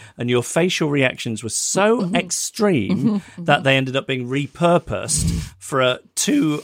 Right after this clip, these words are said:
Speaker 1: hot for T V V H S video that was for sale.
Speaker 2: Correct, in nineteen ninety-seven.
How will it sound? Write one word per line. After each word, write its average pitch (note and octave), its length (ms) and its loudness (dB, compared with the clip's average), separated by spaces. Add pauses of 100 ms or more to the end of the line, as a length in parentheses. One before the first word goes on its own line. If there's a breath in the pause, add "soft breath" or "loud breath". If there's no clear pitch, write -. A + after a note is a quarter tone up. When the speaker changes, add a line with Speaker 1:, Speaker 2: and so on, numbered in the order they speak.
Speaker 1:
hot - 300 0
for C3+ 100 -4
T B2+ 240 2
V A#2 280 2
V B2 200 2
H A#2+ 240 0
S B2 160 -2
video A#2+ 320 0
that G#2+ 140 -4
was B2 100 -8
for C#3 100 -10
sale. - 380 -6
Speaker 2:
Correct, F3+ 400 0
in F3 80 -2
nineteen D#3+ 300 -4
ninety-seven. E3 640 -2